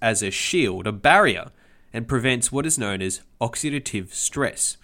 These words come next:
a condition where reactive oxygen species basically damage the cells on the skin. Now,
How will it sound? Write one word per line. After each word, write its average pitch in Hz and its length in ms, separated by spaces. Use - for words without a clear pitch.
a 147 120
condition 170 420
where 127 300
reactive 131 540
oxygen 123 440
species 98 520
basically 123 460
damage 131 600
the 107 140
cells - 640
on 98 180
the 90 100
skin. - 400
Now, 131 240